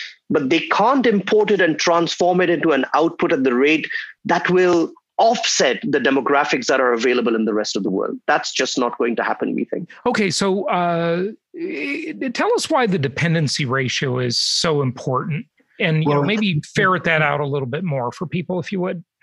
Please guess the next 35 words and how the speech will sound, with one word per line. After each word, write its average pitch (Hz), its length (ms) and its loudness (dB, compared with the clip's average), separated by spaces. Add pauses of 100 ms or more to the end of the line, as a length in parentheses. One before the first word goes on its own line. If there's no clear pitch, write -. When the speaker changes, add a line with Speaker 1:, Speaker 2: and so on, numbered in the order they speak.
(100)
Speaker 3:
Well, 165 140 2
let 175 160 4
me, 180 200 2
let 160 260 2
me 160 180 2
take 123 280 0
that 104 220 2
on. 98 240 0 (280)
First 180 380 0
of 131 60 2
all, 104 380 2 (480)
uh, 120 460 2 (400)
two 180 120 4
reasons 120 640 0
why 117 400 2 (320)
a 117 380 2
increase 143 580 0
in 113 80 -2
the 107 80 0
ratio 113 540 2
of 95 80 0
workers, 92 600 0 (600)
uh, - 20 -2
is 110 380 -2
disinflationary. 95 1120 0
The 104 100 -2
first 175 380 0
one 110 300 0 (340)
is 123 300 0
that 139 100 0
you 135 240 0
don't 170 320 2
hire 143 460 0
a 98 120 2
worker 90 480 -2